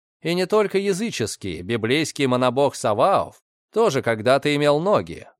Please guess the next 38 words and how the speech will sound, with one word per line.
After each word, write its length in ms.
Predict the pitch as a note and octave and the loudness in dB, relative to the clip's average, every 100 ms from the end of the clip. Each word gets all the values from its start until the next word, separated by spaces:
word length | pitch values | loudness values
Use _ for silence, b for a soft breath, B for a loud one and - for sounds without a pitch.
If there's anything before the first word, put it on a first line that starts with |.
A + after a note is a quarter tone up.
| _ | _
попу 460 | F#2+ A#2 C#3+ D#3 D3 | -2 0 2 2 2
и 260 | A2 G#2+ G2 | 0 -2 -4
писю, 540 | A3 G#3 - - - - | -6 -6 -6 -12 -20 -6
и 140 | A2+ | -2
лишь 220 | D3 D3+ | 0 0
по 160 | D#3+ D#3+ | 2 2
мере 220 | E3 D#3 | 2 2
развития 520 | D3 B2+ D#3+ - D3 | 2 2 -2 0 0
науки 480 | A2+ G#2+ F3 A3 A#2 | 2 0 0 -2 -6
постепенно 680 | A2+ A2 - F#2 G#2+ E3 C#3 | -6 -6 -6 -4 -2 -2 -2
потерял 480 | A#2 G#2 G#2 A2+ G#2+ | -2 -2 2 2 0
и 60 | |
тело, 320 | - G2+ A2+ | -4 -2 0
и 100 | D#3+ | 0
место 380 | C3+ A2+ - A2 | 0 -2 -2 -4
жительства, 640 | A#2+ E3+ F#3+ E3+ G#3+ G#3+ - _ _ | -2 -4 -6 -6 -2 -2 -2 _ _
хоть 260 | - F#3 - | -4 -2 -2
и 60 | |
произошло 600 | C3 C3 A2 G#2+ - F#2+ C#3+ | -2 -2 0 -2 -2 0 0
это 220 | E3 E3+ | 2 0
лишь 260 | A#2 D3 | 0 -2
в 80 | - | -4
последние 580 | D3 C3 G2+ G#2 D3 D#3+ | -2 -2 -2 -4 -4 -4
двести 380 | F#2 E2+ - D#3+ | -4 -8 -2 -2
лет. 260 | G#3 - _ _ _ _ D#3 | -2 -4 _ _ _ _ -2
Зато 340 | E3+ F#3 B3 | -2 0 -2
теперь 400 | B3+ F#3+ G#3 A3 | -2 -2 -2 0
никто 400 | G3 D#3+ F3+ F#3 | -2 -4 0 0
уже 260 | D#3 E3+ D#3+ | 0 -2 -2
не 160 | D#3 | 0
верит 360 | D3+ D#3+ D3+ - | 0 0 -2 -4
в 120 | A#2+ | -8
мужика 440 | D3+ C#3 D3 D#3+ C#3+ | -4 -4 -2 0 0
с 80 | A#2 | 0
бородой, 420 | B2+ C3 F#3+ D3+ | 2 2 0 -2
сидящего 580 | - G#2+ A#2+ - B2 A#2+ | -4 0 0 0 -4 2
на 180 | C3 | 2
облаке, 520 | F3+ F#3 F2 - - | 4 2 -2 -14 -20